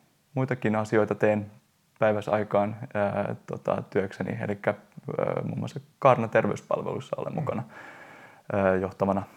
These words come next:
Speaker 1: ylilääkärinä kehittämässä sitä puolta ja hoitamassa potilaita ihan päivä-, päivätasollakin.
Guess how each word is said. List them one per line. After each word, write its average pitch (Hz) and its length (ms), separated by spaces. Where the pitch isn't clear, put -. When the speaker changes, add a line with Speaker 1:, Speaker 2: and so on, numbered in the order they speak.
Speaker 1:
ylilääkärinä 98 640
kehittämässä 135 500
sitä 127 180
puolta - 360
ja - 100
hoitamassa 120 400
potilaita - 520
ihan 101 180
päivä-, - 220
päivätasollakin. - 720